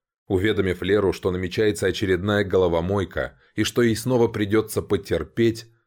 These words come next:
но все неудобства возместят в тройной сумме. В тот момент она выглядела так, будто готова была затолкать кровавое вознаграждение ему в глотку,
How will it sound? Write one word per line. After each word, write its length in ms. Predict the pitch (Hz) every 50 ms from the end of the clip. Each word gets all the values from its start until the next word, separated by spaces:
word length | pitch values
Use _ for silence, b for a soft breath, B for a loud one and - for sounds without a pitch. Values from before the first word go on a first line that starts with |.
| _ _
но 120 | 101 101 92
все 200 | - - 101 92
неудобства 580 | 87 87 82 78 76 104 101 - - - 95
возместят 560 | 87 87 85 78 82 78 76 - - 95 87
в 60 | - -
тройной 460 | - 80 82 80 80 76 73 71 71
сумме. 600 | - - - 98 85 80 76 73 69 62 - - _ _ _ _ _ _ _ _
В 120 | _ - -
тот 200 | - 90 85 -
момент 400 | 87 80 80 80 85 90 87 85
она 200 | 82 80 78 73
выглядела 520 | 71 90 95 90 85 82 82 78 71 71
так, 440 | 71 - - - 90 87 - - _ _ _ _ _ _
будто 400 | - 87 113 131 113 - - 117
готова 420 | 104 104 104 101 - 117 107 107 101
была 260 | 92 98 95 95 90
затолкать 600 | 85 92 87 - 90 92 92 - - 110 104 -
кровавое 500 | - - 95 95 92 101 101 98 95 95
вознаграждение 960 | 85 90 87 82 90 90 82 87 90 92 90 87 95 104 113 113 107 104 101
ему 340 | 95 87 95 95 95 101 92
в 120 | 85 90
глотку, 640 | 92 95 101 92 95 92 82 - - - - 67 -